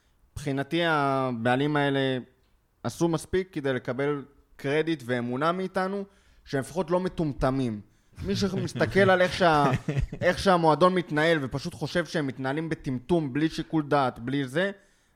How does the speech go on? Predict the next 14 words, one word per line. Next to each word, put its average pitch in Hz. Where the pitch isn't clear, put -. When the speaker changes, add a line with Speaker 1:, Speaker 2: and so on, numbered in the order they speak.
Speaker 1:
אני 139
לא 190
יודע 202
על 160
מה 147
הוא 139
מתבסס, 135
כי 139
זה 117
בעלים 143
שעשו 156
פה 165
דברים 139
באמת 147